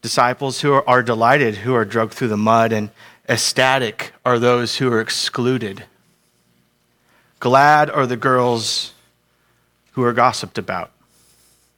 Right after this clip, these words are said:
Joy to those who are the butt of jokes.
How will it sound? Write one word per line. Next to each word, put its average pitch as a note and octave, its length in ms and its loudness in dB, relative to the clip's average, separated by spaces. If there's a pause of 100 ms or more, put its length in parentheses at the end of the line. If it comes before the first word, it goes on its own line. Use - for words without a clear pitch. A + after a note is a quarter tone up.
(1040)
Joy D3+ 280 4
to D3+ 80 0
those C#3+ 400 2
who C#3+ 100 -2
are C#3 80 2
the A2+ 80 0
butt B2+ 220 2
of A2+ 120 -4
jokes. B2+ 680 -2